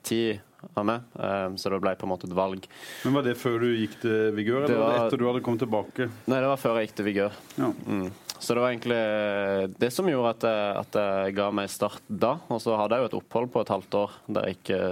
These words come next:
Speaker 1: spilte organisert fotball.
Speaker 2: Ja.
Speaker 1: Ehm, der jeg kun, kun satset håndball, og så litt på grunn av Lars Jørgen, vi var jo, når han skadet armen, så var vi på tur i,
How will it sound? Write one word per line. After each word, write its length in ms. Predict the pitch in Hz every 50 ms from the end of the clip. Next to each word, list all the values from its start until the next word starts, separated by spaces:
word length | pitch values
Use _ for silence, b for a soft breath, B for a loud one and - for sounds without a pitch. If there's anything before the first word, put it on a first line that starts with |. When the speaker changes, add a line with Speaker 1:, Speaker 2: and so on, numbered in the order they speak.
| 92 -
Speaker 1:
spilte 380 | - - - - - - 110 107
organisert 460 | 104 101 98 95 98 - 113 - -
fotball. 300 | 110 - - 101 98 101 101 - -
Speaker 2:
Ja. 80 | 151 139
Speaker 1:
Ehm, 380 | - 110 104 104 101 101 101 101 98 98
der 140 | 98 104 104 101
jeg 60 | -
kun, 220 | - 104 98 101 98 B B B B B B -
kun 160 | - 143 143
satset 200 | 151 135 117 127
håndball, 380 | 113 113 107 107 120 139 170 180
og 160 | - - 127 123
så 280 | - - - 127 120 117 113 113 107 104 101 104 107 b b b b b b b b b - - 123
litt 140 | 123 123 -
på 80 | 123 113
grunn 140 | 113 110
av 80 | 107 107
Lars 100 | 107 101
Jørgen, 380 | 107 104 110 117 123 127 123 117
vi 80 | 107 104
var 160 | 101 101 101
jo, 140 | 98 98 98 95 95 98 B B B B B B B B B B -
når 140 | 113 117 120
han 80 | 110 -
skadet 240 | - 110 110 107 104
armen, 240 | 107 113 113 117 113
så 140 | 113 107 104
var 100 | 101 98
vi 60 | -
på 80 | 110 -
tur 240 | - 104 104 104 98
i, 140 | 98 95